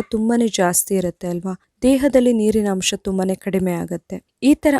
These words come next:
ಆಗ್ಬಾರ್ದು ಅಂತಾದ್ರೆ ಕೂಡ ನಾವು ಮಾವಿನಕಾಯಿಯನ್ನ ಬಳಸಬಹುದು. ಇದನ್ನ ನಿಯಮಿತವಾಗಿ ಬಳಸಬಹುದು, ಜ್ಯೂಸ್ ರೂಪದಲ್ಲಿ ಕೂಡ ಬಳಸಬಹುದು ಅಥವಾ ಹಾಗೇನೆ ಕೂಡ ತಿನ್ಬಹುದು.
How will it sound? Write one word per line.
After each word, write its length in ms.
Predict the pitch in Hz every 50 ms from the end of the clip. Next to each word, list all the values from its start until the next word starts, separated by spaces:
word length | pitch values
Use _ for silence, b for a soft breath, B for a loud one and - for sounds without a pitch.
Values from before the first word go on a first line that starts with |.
| -
ಆಗ್ಬಾರ್ದು 580 | - 208 220 190 - 226 220 214 208 - 208 196
ಅಂತಾದ್ರೆ 440 | 185 180 175 - 185 180 170 - 175
ಕೂಡ 200 | - - 175 208 214
ನಾವು 300 | 202 196 196 196 202 220
ಮಾವಿನಕಾಯಿಯನ್ನ 920 | 214 202 196 190 196 185 226 233 233 214 - 208 190 185 180 175 175 175 180
ಬಳಸಬಹುದು. 760 | 180 170 170 170 175 180 - - - 175 175 175 220 247 302 _ _ _ -
ಇದನ್ನ 300 | 262 262 294 311 302 302
ನಿಯಮಿತವಾಗಿ 760 | 285 262 233 226 226 226 226 226 - 233 208 208 202 196 196
ಬಳಸಬಹುದು, 640 | 196 196 185 185 180 - - - 185 160 190 180 214 214
ಜ್ಯೂಸ್ 420 | 190 180 226 247 254 247 - -
ರೂಪದಲ್ಲಿ 420 | 226 202 - - 190 190 185 185
ಕೂಡ 180 | 185 - 190 180
ಬಳಸಬಹುದು 560 | 185 170 180 180 175 - - 190 185 - 226
ಅಥವಾ 300 | - - 190 - 196 202
ಹಾಗೇನೆ 460 | 190 185 202 190 196 185 208 202 202
ಕೂಡ 200 | 196 - - 185 185
ತಿನ್ಬಹುದು. 600 | 180 - 185 175 170 170 175 170 165 - 240 294